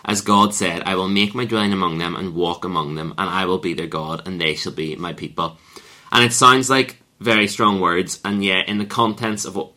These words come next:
of the context of what was going on in the Corinthian church and where it found itself, um,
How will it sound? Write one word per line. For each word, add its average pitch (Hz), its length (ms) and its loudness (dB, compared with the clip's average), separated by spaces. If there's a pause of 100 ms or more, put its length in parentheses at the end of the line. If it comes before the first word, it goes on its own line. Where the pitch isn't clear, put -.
of 82 300 -8
the - 60 -20
context 104 420 0
of 98 60 -10
what 95 100 -4
was 87 100 -10
going 90 180 -2
on 87 80 -2
in 85 60 -6
the 80 140 -8
Corinthian 87 380 -6
church 135 400 0
and 95 100 -6
where 87 120 0
it 80 40 -10
found 98 240 0
itself, 101 460 0 (420)
um, 87 440 2